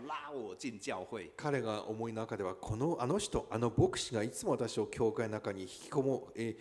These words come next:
Speaker 2: 引き込みたいと。
Speaker 1: 我，我很对不起，我要讲，讲一句骄傲的话。
Speaker 2: えー、そう、残念ながら私は、あの、ちょっと傲慢と思われるかもしれないけども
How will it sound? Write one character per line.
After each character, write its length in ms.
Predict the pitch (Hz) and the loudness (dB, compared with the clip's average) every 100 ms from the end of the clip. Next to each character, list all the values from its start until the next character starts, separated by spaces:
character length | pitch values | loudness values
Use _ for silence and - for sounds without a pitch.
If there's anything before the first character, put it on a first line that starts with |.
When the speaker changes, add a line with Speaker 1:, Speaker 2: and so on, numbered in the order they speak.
| - | -10
Speaker 2:
引 200 | - - | -12 -8
き 20 | |
込 120 | - 151 | -4 -2
み 120 | 151 | 2
た 120 | 170 | 2
い 80 | 123 | 2
と。 160 | 76 - - - | -4 -6 -14 -14
Speaker 1:
我， 240 | 110 107 107 | -6 -6 -6
我 80 | - - - | -10 -16 -20
很 180 | - 107 | -6 -6
对 160 | 104 135 | -2 -4
不 80 | 131 | -4
起， 160 | - | -8
我 80 | 95 | -8
要 40 | 117 | -6
讲， 300 | 95 92 95 | -6 -6 -6
讲 160 | - 95 | -4 -4
一 60 | |
句 140 | 120 110 | -6 -10
骄 180 | - 113 131 | -6 -6 -6
傲 160 | 120 | -8
的 80 | 98 | -8
话。 220 | 92 92 80 - - 117 | -6 -6 -8 -18 -12 2
Speaker 2:
え 160 | 117 | 2
ー、 20 | 110 | 4
そ 140 | 127 | 0
う、 40 | |
残 220 | 123 127 160 | 0 2 4
念 100 | 156 | 4
な 80 | |
が 120 | 143 117 | 4 4
ら 60 | |
私 240 | 107 127 131 | 2 2 2
は、 120 | 117 - | 2 0
あ 100 | 110 | 0
の、 160 | 101 95 | 0 0
ち 160 | - | 0
ょ 20 | |
っ 40 | 101 | 0
と 100 | - | -2
傲 240 | 110 120 | 2 2
慢 240 | 131 131 127 - | 2 -2 -6 -4
と 80 | - | -2
思 140 | 120 147 | 2 2
わ 80 | |
れ 60 | 165 | 2
る 40 | |
か 100 | 156 139 | 2 0
も 100 | 117 | -2
し 120 | 123 | -4
れ 60 | |
な 140 | 107 107 | -4 -6
い 80 | 101 | -6
け 120 | 101 | -6
ど 120 | 92 | -4
も 300 | 110 98 | -4 -4